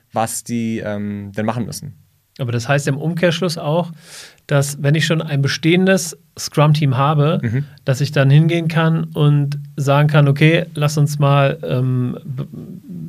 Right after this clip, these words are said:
Speaker 2: wir haben jetzt irgendwie ein neues Produkt in Aussicht oder brauchen eine neue Produktidee oder was auch immer“, dass wir dann mit dem Scrum-Team einen Designsprint machen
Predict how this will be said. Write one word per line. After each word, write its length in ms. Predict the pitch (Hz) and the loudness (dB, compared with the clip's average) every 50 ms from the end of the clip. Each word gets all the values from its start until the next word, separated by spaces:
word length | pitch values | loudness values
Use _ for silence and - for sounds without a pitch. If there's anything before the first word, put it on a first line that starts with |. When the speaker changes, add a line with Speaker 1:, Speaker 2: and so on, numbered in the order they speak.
| 170 147 123 | -8 -6 -4
Speaker 2:
wir 100 | 127 123 | -2 0
haben 80 | 135 139 | 2 2
jetzt 100 | 131 - | 2 2
irgendwie 180 | 139 131 135 | 0 2 4
ein 40 | 135 | 4
neues 240 | 135 131 131 - - | 4 4 2 0 -4
Produkt 420 | - - - 156 170 175 - 170 | -12 -4 2 2 2 2 2 -2
in 80 | 180 160 | 0 2
Aussicht 340 | 156 165 160 165 165 156 156 | 2 2 2 0 -2 -4 -4
oder 120 | 135 127 120 | -4 -6 -4
brauchen 280 | 117 127 123 123 131 | -4 -4 -4 -2 -4
eine 80 | 120 123 | -4 -4
neue 180 | 131 123 120 120 | -4 -4 -4 -4
Produktidee 500 | - 139 131 139 147 156 143 143 147 151 | -2 -4 -4 -2 -2 0 2 2 4 4
oder 120 | 143 139 | 4 2
was 120 | 139 139 | 0 0
auch 40 | 151 | 2
immer“, 240 | 156 151 156 151 156 - - - - - _ | 4 4 4 2 0 -6 -12 -18 -20 -12 _
dass 160 | 156 151 - | -8 -6 -4
wir 60 | 147 | 0
dann 140 | 135 139 139 | 0 2 2
mit 80 | 135 | 2
dem 80 | 131 127 | 0 -2
Scrum-Team 800 | 120 - - 139 160 175 170 - 185 180 180 185 190 196 196 - _ _ _ _ _ _ _ _ _ _ | -4 -2 -2 0 0 0 -2 -4 -4 -2 -2 -2 -2 -4 -6 -10 _ _ _ _ _ _ _ _ _ _
einen 380 | - 143 139 139 139 139 127 123 | -4 -2 0 0 0 0 -2 -2
Designsprint 560 | 131 123 127 127 143 160 156 160 185 175 165 | -4 -2 0 0 0 -2 -2 -4 -6 -6 -4
machen 440 | 170 170 180 170 170 196 196 196 | -2 -2 -2 -2 -2 -2 -4 -4